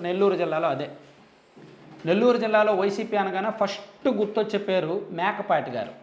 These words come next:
మేకపాటి ఫ్యామిలీ. ఇప్పుడు ఎలా ఉంది మేకపాటి ఫ్యామిలీ? పెద్ద ఆయన సైలెంట్ అయిపోయారు,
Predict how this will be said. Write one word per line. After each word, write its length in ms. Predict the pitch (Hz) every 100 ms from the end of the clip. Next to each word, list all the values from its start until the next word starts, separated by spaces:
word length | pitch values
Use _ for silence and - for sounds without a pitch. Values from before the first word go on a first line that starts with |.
| - _ _ -
మేకపాటి 420 | 175 175 175 175 -
ఫ్యామిలీ. 320 | 160 160 120 - - - - - - 190
ఇప్పుడు 160 | 202 226 185
ఎలా 100 | 233 247
ఉంది 140 | 233 220
మేకపాటి 380 | 214 214 214 196
ఫ్యామిలీ? 300 | 196 190 185 180 190 - - - _ _ _ _ _ _ - - - 175
పెద్ద 180 | 156 208
ఆయన 120 | 208 247 254 -
సైలెంట్ 320 | 220 220 196
అయిపోయారు, 340 | 160 131 110